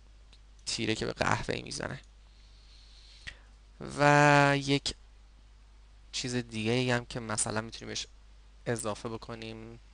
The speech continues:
اسلنت، که یه خورده حروف رو میخوابونه، مثلاً اینجوریشو می‌کنه. خیلی زیاد شد، فکر کنم ده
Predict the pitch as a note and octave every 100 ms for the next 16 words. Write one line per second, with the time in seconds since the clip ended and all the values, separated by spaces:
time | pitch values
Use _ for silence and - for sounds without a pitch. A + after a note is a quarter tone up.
0 | - - - A#2 - - B2 B2 B2 -
1 | B2+ A#2 C3+ C#3 - D#3 - C3 A#2+ B2+
2 | B2+ - A#2+ A#2 B2+ A#2+ A#2+ A2+ - G#2+
3 | B2 G#2+ A2 A2 - A2 A2 A2 A#2 G#2+
4 | A2 A2+ - A2+ - A#2 B2 - - -
5 | - - - - - D3 C#3+ A#2+ G#2+ G#2+
6 | - - - B2+ A2 A2 G2 G#2